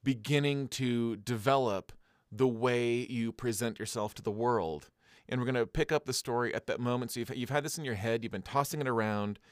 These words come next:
you've decided that you, you are trans, in fact, but you haven't taken your first actions to do anything about that. What was going on in your head, in your relationship with your identity at that time?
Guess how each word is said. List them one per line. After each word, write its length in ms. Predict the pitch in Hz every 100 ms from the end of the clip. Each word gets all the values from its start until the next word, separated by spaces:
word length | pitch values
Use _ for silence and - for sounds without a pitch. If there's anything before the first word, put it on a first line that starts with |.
| _
you've 200 | - 131
decided 500 | 127 120 135 131 127
that 160 | 127 123
you, 240 | 123 117 -
you 220 | 131 139
are 100 | 151
trans, 580 | - 104 73 64 - - -
in 160 | 107
fact, 420 | - 85 85 98 _ _ _ -
but 220 | 139 156
you 80 | 143
haven't 340 | 156 156 -
taken 280 | 147 139 135
your 100 | 123
first 300 | 127 120 - 113
actions 640 | 143 - - 117 107 - _ _
to 160 | 135 123
do 240 | 151 170
anything 280 | 131 - 90
about 280 | 85 82 78
that. 120 | 85
What 220 | 131 143
was 220 | 147 139
going 240 | - 135 123
on 400 | 127 117 101 104 _ _ _
in 180 | 120 123
your 200 | 123 113
head, 320 | 120 120 104
in 100 | 117
your 100 | 110
relationship 600 | 107 101 113 135 117 107
with 140 | 110 110
your 80 |
identity 340 | 101 101 101 98
at 80 | 95
that 180 | 95
time? 300 | - 92 78